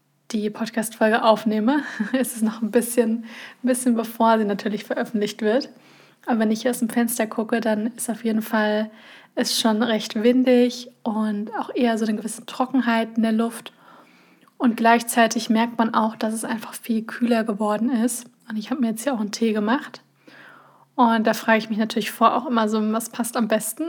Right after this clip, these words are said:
<laughs> Und jetzt habe ich gerade eine Mischung aus Fenchel, Kamille, Pfefferminze habe ich auch ein bisschen drin,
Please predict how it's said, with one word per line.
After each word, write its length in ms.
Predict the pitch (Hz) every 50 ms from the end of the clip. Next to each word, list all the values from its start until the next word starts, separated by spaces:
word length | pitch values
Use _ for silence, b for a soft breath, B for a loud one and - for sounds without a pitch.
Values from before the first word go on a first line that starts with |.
| 294
<laughs> 80 | 233 -
Und 180 | 254 233 226 220
jetzt 160 | 214 214 -
habe 100 | 233 220
ich 100 | 226 226
gerade 180 | - - 226 226
eine 140 | 220 208 214
Mischung 460 | 214 226 226 - 233 220 220 226 233 B B B B B B B B B B _ _ _ _ -
aus 540 | - 240 220 220 214 214 220 208 - -
Fenchel, 720 | - - - - 233 233 220 220 - - 240 269 294 320 311 - -
Kamille, 680 | - - 214 208 202 196 208 202 202 220 247 285 320 - - _ b b b b b b b b b _ -
Pfefferminze 560 | - 240 226 226 233 220 220 233 247 240 269
habe 120 | 269 254 254
ich 120 | - -
auch 60 | 247
ein 100 | 247 262
bisschen 280 | 262 262 - - 269 254
drin, 320 | - 269 277 277 294 339